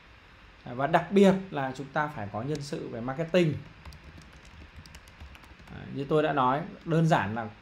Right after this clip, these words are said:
quay video, chụp ảnh, viết bài. Đấy, thế thì hôm nay khách đang ngồi đông này, bắt đầu quay video. Đấy, quay video. Đấy, xong đưa lên,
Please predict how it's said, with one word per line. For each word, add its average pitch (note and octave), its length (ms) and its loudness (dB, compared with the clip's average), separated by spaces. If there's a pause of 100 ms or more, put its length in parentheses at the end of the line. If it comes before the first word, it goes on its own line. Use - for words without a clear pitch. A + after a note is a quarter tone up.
quay F3 220 8
video, D#3+ 560 0
chụp C3+ 260 -4
ảnh, G2 380 -4 (140)
viết F#3+ 220 -2
bài. A2+ 300 2 (800)
Đấy, - 100 -18 (240)
thế E3 80 -6
thì F3 120 -2
hôm E3+ 180 2
nay F3 240 0
khách - 320 -4
đang D#3+ 260 -2
ngồi C#3 220 -2
đông E3 300 6
này, D3+ 200 0
bắt C#3 120 -6
đầu C#3+ 180 -4 (480)
quay C#3+ 180 -2
video. C#3 520 -4 (420)
Đấy, A2+ 380 -12
quay B2+ 120 -4
video. B2 420 -8 (720)
Đấy, C3 80 -16
xong C3+ 280 -6
đưa C#3+ 160 4
lên, C#3 280 0